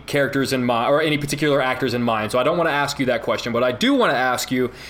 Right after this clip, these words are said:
is if you think, because the whole idea of Johnny Cage is that he's a big Hollywood actor. So do you think whoever plays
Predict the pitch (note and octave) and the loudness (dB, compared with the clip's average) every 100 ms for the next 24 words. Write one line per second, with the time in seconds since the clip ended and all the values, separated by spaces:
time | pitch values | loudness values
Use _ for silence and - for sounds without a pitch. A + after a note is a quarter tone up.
0 | - - D#3+ D#3 C#3+ - E3+ F3 F#3 F#3+ | -14 -2 2 2 0 -2 -4 0 0 -2
1 | - G3+ E3 D#3 F#3+ E3 D#3+ A#3+ G#3+ D3+ | 0 -2 0 -2 0 0 2 2 2 2
2 | G#3+ D3+ D3+ B2+ A#2+ B2 A#2 - D3 C3+ | 0 2 0 0 0 0 0 -2 -2 0
3 | D3 C3+ D3 C3+ - - - _ D#3 C#3 | 0 2 0 0 -4 -14 -20 _ -2 0
4 | D3 C3 B2+ C3 A#2+ A2+ C#3 F3+ - B1 | 2 2 2 0 0 2 0 0 -2 -10
5 | - D#3+ D3+ D3 - - - A#2 - F3+ | -2 0 2 0 -4 -20 -20 -18 -4 0
6 | G3+ G3+ F#3+ G3+ F#3 - - - _ _ | 2 0 0 0 0 -4 -16 -20 _ _
7 | _ - D#3+ F3 E3+ D3 - F3+ F#3 F3 | _ 0 2 4 2 0 -2 2 4 4
8 | D3+ - - | 2 -2 -6